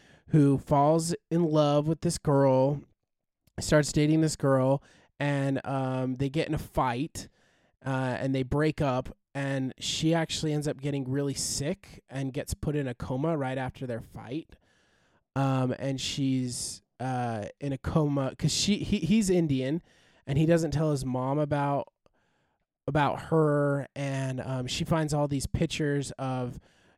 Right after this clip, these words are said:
Indian girls his family's trying to line him, line him up with <clears throat> while he was dating her. So that's how the argument st-, happens. But this is actually, it's a true story. It's a true story. And the person, the actor who plays the lead is the person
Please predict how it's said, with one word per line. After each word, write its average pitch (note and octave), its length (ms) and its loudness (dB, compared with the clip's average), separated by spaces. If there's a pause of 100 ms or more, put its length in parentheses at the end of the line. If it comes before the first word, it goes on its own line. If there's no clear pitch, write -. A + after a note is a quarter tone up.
(100)
Indian D#3 340 4
girls C#3+ 340 2
his C#3 140 -4
family's C#3 440 -4
trying C#3+ 200 -4
to B2+ 60 -4
line C3 240 -4
him, A#2+ 120 -4 (300)
line C#3 220 -4
him C3 120 0
up C#3+ 200 -2
with E3 320 0 (220)
<clears throat> D#3 340 -2 (280)
while C#3 560 2 (100)
he D3 180 2
was C3 140 0
dating C3 340 -2
her. F#3 320 4
So - 160 -6
that's C3+ 220 -4
how C3 100 -6
the B2 100 -4
argument B2 460 -8
st-, - 180 -20 (400)
happens. C3+ 500 -6 (600)
But D#3 160 4
this A3+ 180 8
is B3+ 80 2
actually, G3 300 4
it's D3+ 120 0
a D#3+ 40 0
true G#3 180 4
story. G2 340 2
It's - 160 -12
a D#3 60 -4
true - 160 -4
story. D#3 220 2
And D3+ 100 0
the D#3 80 -2
person, F3 380 2
the D#3+ 140 -4
actor F3 460 2
who D3+ 180 2
plays D#3 340 -2
the D3 100 -2
lead E3+ 360 2
is C#3+ 440 0
the C3+ 80 -6
person C3 460 -2